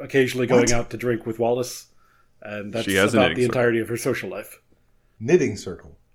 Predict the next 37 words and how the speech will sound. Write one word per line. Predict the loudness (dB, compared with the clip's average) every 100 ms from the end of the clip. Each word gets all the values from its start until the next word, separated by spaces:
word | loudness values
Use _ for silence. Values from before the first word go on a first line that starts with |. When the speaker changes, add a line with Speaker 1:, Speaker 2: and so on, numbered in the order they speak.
| _ 0
Speaker 1:
Knitting | 4 4
circle, | 2 -2 -2
Speaker 2:
I |
mean, | -2
Speaker 1:
yes. | -4 -6 6
Speaker 2:
nothing | 8 8 4
wrong | 2 4
with | 2 0
that. | 0
I | 0
just, | 0 -2 -6 _ _ -8
if | -6
you | -2
said | 2 2
it |
before, | 0 2 4 4
I | 0
missed | -2 -2
it, | -8 -10
so | -10
I | -10
was | -12
just | -18 -18 -12
catching | -12 -10 -16
up. | -16 -20 -20 -20 -18
Speaker 1:
Yeah. | -18 _ _ _ _ _ _
So, | 0 4 6 6 2 -4 -20 -20 _ _ _ -10
the, | -2 0
the | 2
one | 2 6
other | 8 8
thing | 6 2
that's | 4
going | 4 6 4
on | 2 2 0 -4 _ _ _
is | 2 4 4 2 0 -4 -10 -14 0
Alan, | 4 6 6 2 -4